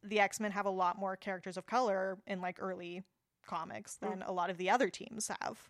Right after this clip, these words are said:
Speaker 2: Hmm.
Speaker 1: Like, they have a lot of Native American characters who you, like,
Speaker 2: Oh.
Speaker 1: hardly see in any other superhero
Speaker 2: Yeah, oh my gosh,
Speaker 1: teams,
Speaker 2: yeah, that's,
Speaker 1: you know, and they
Speaker 2: yeah.
Speaker 1: have, like, tons.
Speaker 2: That's cool.
Speaker 1: You know?
Speaker 2: Yeah, 'cause I,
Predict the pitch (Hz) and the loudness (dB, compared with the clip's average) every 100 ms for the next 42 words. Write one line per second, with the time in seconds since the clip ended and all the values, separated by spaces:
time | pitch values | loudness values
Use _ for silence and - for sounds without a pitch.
0 | - 277 254 214 214 214 226 247 233 214 | 2 4 4 2 2 4 4 4 4 6
1 | 208 190 190 190 190 175 185 196 175 - | 6 2 -2 0 0 0 0 -2 -4 -8
2 | - - 185 - 196 185 185 - - 208 | -6 -6 -6 -6 -4 2 2 2 2 6
3 | 269 196 180 185 170 170 - 214 247 165 | 6 4 -4 -6 -6 -6 0 0 2 -2
4 | 156 165 208 208 180 196 175 180 180 196 | -2 0 8 10 8 4 4 4 4 2
5 | 190 170 160 175 - 208 185 190 214 220 | 4 4 2 -4 -2 0 4 4 6 6
6 | 330 381 339 - 190 262 196 - - - | 6 6 4 4 2 2 0 -6 -6 -6
7 | - _ _ _ 277 - 359 320 185 _ | -10 _ _ _ -16 -8 -2 -2 -4 _
8 | _ 226 214 202 208 247 381 339 269 320 | _ -4 -2 0 0 12 12 12 12 12